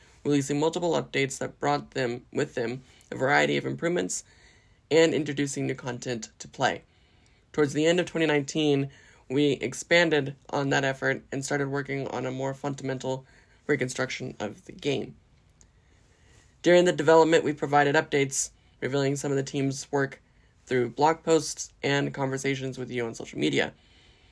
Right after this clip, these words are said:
And it's been inspiring for us to see the positive reactions and feedback." Why they're canceling this game is beyond me.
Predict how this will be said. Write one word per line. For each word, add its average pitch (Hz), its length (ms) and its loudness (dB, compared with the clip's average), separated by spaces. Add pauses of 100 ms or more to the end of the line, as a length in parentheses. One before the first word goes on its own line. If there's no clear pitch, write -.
(220)
And 135 100 0
it's 135 140 2
been 147 100 4
inspiring 175 760 6
for 147 220 0
us 143 200 0
to 143 100 -8
see 135 440 -2 (200)
the - 80 -10
positive 143 360 2
reactions 135 560 -2
and 127 160 -8
feedback." - 440 -8 (320)
Why 202 280 8
they're 269 180 8
canceling 147 880 4
this 117 180 2
game 131 480 2 (260)
is 233 140 0
beyond 240 480 10
me. 160 300 4